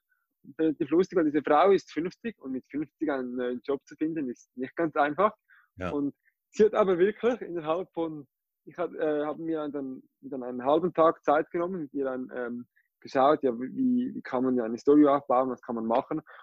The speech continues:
Speaker 1: Sie hat dann eigentlich einen dreißig sekü-, sekündigen Elevator Pitch gemacht, in dem sie sagte, was sie sucht, was sie, äh, wer sie ist, et cetera. Und haben wir auch mit dem Handy gefilmt und mit einer drei Franken Handy-App zusammengeschnitten.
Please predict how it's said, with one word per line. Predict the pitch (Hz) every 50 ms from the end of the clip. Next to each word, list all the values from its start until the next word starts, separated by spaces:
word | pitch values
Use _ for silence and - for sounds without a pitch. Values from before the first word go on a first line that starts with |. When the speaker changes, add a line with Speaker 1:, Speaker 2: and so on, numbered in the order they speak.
| - _
Speaker 1:
Sie | _ -
hat | 151 -
dann | - 151
eigentlich | 147 147 143 147
einen | 143 139 135 135 135 123
dreißig | - 127 135 165 160 - 160
sekü-, | - - - 170 - -
sekündigen | - - - - 170 160 151 147 - 156 143
Elevator | 135 131 131 123 135 147 151 151 160
Pitch | - - 170 160 - - -
gemacht, | - 151 143 147 165 - - _
in | 139 135
dem | -
sie | - 131
sagte, | - 131 123 127 - _ 120
was | - 127 - _
sie | - 123
sucht, | - 135 135 143 143 _ _ _ _ _
was | 123 123 120 - _ _
sie, | - 123 127 _ _ _ _ _ -
äh, | - 117 113 113 113
wer | 117 117 120 117
sie | - - -
ist, | 165 160 - - _ _
et | - 151 143
cetera. | - 160 185 202 202 - - - - - - - _ _ _ _
Und | - 151 143 139 143 143 143 131 - - - _ _ _ _ _ _ _ _ _ _ -
haben | 151 160 170
wir | 175 165 160
auch | 170 190
mit | 196 208
dem | 175 170
Handy | 156 165 175 190 185 185
gefilmt | 185 160 - 156 170 208 226 208 - -
und | - - 160 151 147 139 - _ _ _ _ _ _
mit | - 160 151
einer | 143 143 143 139
drei | 127 135 135 139 156 151
Franken | 151 151 147 147 143 - - 139 131 131 127
Handy-App | 123 123 135 147 160 147 151 147 147 147 -
zusammengeschnitten. | - - 143 139 151 160 156 151 156 139 160 156 - 202 214 208 -